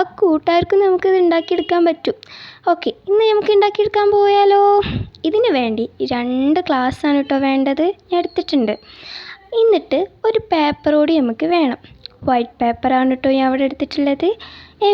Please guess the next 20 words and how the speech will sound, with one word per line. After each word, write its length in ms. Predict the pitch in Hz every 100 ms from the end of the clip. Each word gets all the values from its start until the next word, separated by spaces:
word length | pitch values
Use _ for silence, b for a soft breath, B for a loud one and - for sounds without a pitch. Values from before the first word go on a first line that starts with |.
| 403
ഫോർ 140 | 330 -
ഷീറ്റ്. 260 | 240 220 - - 370
എന്നിട്ട് 480 | 392 427 - - 202 262 - B B B 587
ഈ 40 | 622 571
ഡപ്പൻ്റെ 580 | 294 262 - 220 214 240 403 - 381
അളവുണ്ടല്ലോ, 640 | 381 381 311 220 208 214 208 _ -
നമ്മളിവിടെ 480 | 262 247 247 247 285 - - -
സർക്കിൾ 380 | 440 427 330 254
ചെയ്ത് 200 | 226 359 453
കൊടുക്കണം. 460 | 392 - 226 185 - - - - b b b b
എന്നിട്ട് 260 | - 415 - 294
ഇതിൻ്റെ 240 | 269 254 -
കറക്റ്റ് 560 | 330 339 349 - - - 466
അളവിൽ 300 | 302 285 294
തന്നെ 180 | 311 320 320
നമ്മൾ 160 | 294 302 -
സർക്കിൾ 340 | 262 254 254 254
ആക്കി 160 | 254 233
കൊടുക്കണം 420 | 220 - 226 220 220
ട്ടോ. 120 | 226